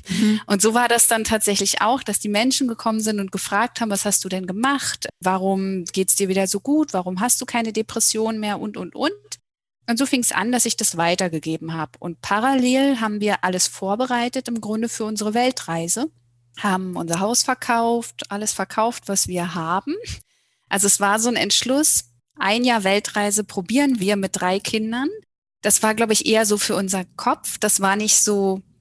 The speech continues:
Speaker 2: <laughs> so schlussendlich, sondern so ein Jahr probieren
Speaker 1: Für die, und
Speaker 2: wir es.
Speaker 1: für die, für die Eltern auch wahrscheinlich.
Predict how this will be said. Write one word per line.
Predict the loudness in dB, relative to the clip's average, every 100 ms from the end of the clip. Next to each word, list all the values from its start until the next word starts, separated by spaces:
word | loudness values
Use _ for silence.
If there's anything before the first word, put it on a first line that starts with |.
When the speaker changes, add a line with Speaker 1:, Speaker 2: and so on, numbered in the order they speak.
| _ _ -2
Speaker 2:
<laughs> | 2 4 2 2
so | 4
schlussendlich, | 4 6 6 6 4 4 4 2 4
sondern | 2 2 0
so | 0 -2 0
ein | 2 2 0
Jahr | 0 0 -2 -8 -6
probieren | -2 2 2 4
Speaker 1:
Für |
die, |
und | 2
Speaker 2:
wir |
es. | 2
Speaker 1:
für | 2
die, | 2 0 -2
für | 0
die | 0 0
Eltern | 0 0 0 -2
auch | -2 -4 -4
wahrscheinlich. | -8 -8 -8 -6 -6 -8 -10